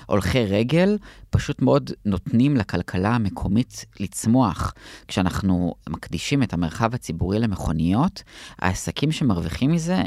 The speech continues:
הם אולי עסקים בקניונים או במתחמי הביגים המרוחקים, אבל עסקים ברחוב רק מפסידים מזה. תחשבו שאם חניה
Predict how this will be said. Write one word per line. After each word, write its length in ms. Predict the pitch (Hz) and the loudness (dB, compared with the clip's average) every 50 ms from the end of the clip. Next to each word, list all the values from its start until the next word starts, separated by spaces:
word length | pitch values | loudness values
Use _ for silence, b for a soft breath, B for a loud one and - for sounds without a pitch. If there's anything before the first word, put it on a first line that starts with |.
| - - | -2 -2
הם 140 | 101 95 | 0 0
אולי 200 | 107 127 151 156 | 2 2 2 2
עסקים 420 | 151 135 - - - - - 120 113 | 0 -2 -6 -10 -8 -2 0 0 0
בקניונים 680 | 95 - - 95 87 85 85 85 92 107 117 117 101 90 | 0 -2 -2 -2 -2 0 0 2 2 4 4 4 2 2
או 100 | 87 87 | 0 0
במתחמי 500 | 85 87 87 80 - - - 92 92 92 | 0 -2 -2 -2 -2 -4 -2 0 2 2
הביגים 520 | 90 95 - 92 101 113 127 131 123 117 | 2 0 0 0 0 2 2 2 4 4
המרוחקים, 760 | 107 104 101 95 92 - - - 95 - - - 90 90 85 87 B B B B B - | 4 4 4 2 2 2 0 0 0 -2 -2 0 0 2 0 0 B B B B B -2
אבל 140 | 90 104 85 | -2 0 -2
עסקים 400 | - - - - - - 131 139 | -2 -6 -10 -6 -2 0 0 2
ברחוב 540 | 135 113 87 73 - - 131 147 165 139 | 2 0 0 0 2 4 4 4 2 2
רק 360 | 104 95 107 131 143 - - 113 | -2 -2 0 0 -2 -2 -2 -4
מפסידים 480 | 98 - - - 98 98 107 110 107 | -6 -4 -4 -4 -4 0 2 2 2
מזה. 240 | 101 92 85 85 80 - B B B B B B B B B B - | 2 0 0 -2 -4 -6 B B B B B B B B B B -6
תחשבו 420 | 113 - - - 110 107 151 165 | -6 -4 -2 -2 -2 0 0 -2
שאם 380 | 156 - - 87 135 135 135 113 b b b b b b - | -2 -2 0 2 2 4 2 2 b b b b b b -10
חניה 560 | - - - 104 101 98 98 110 123 120 95 | -4 0 2 4 4 4 4 4 4 2 2